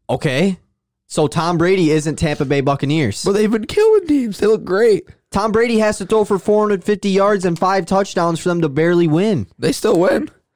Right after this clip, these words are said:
Speaker 1: I'm just saying, like, there's no way that Tampa Bay is, is better than Seattle right now.
Speaker 2: They're way better than
Speaker 1: No,
Speaker 2: Seattle.
Speaker 1: they're not. No,
Speaker 2: Yeah.
Speaker 1: they're not.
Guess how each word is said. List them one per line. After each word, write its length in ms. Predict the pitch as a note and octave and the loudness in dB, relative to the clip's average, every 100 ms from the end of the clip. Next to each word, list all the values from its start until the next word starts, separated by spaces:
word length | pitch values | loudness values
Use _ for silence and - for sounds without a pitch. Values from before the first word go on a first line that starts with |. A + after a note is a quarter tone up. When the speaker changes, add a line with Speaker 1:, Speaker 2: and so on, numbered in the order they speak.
| - | -6
Speaker 1:
I'm 140 | F3+ | -2
just 220 | G3+ F#3+ | -2 -4
saying, 380 | - G#3+ A3 B2 | -2 -2 0 0
like, 260 | A#2+ A#2+ - C#3 | -2 -2 -6 -2
there's 260 | E3 D3+ | -2 0
no 280 | F3+ G3 G#3 | 0 2 4
way 220 | F#3 F#3+ | 4 4
that 160 | D#3+ C#3+ | 2 0
Tampa 320 | D#3+ D#3+ D#3 | 0 0 0
Bay 240 | C#3+ D3 C#3 | 0 2 2
is, 200 | A#2 - - | 0 -2 0
is 260 | B2+ A#2 | 0 0
better 360 | A2+ B2+ C3 C3 | -2 0 2 2
than 200 | A#2 A2+ | 2 -2
Seattle 460 | G#2+ A#2+ G#2+ G#2 F#2 | -2 -2 0 0 0
right 180 | F2+ E2+ | -2 -4
now. 180 | E2+ G2 | -6 0
Speaker 2:
They're 160 | C3 | 2
way 260 | A2 A#2 A#2 | 2 2 2
better 260 | G#2 - F2 | 0 -4 -4
than 80 | D3 | 0
Speaker 1:
No, 40 | |
Speaker 2:
Seattle. 220 | G#3 A#3+ | 2 2
Speaker 1:
they're 180 | B3+ A3 | 2 2
not. 420 | G3 A3 G3 G2 | 0 0 -2 -2
No, 180 | C3+ E3+ | 0 0
Speaker 2:
Yeah. 60 | G3+ | 2
Speaker 1:
they're 160 | A3 | 0
not. 360 | F3 F3+ A#2 | 0 -2 -4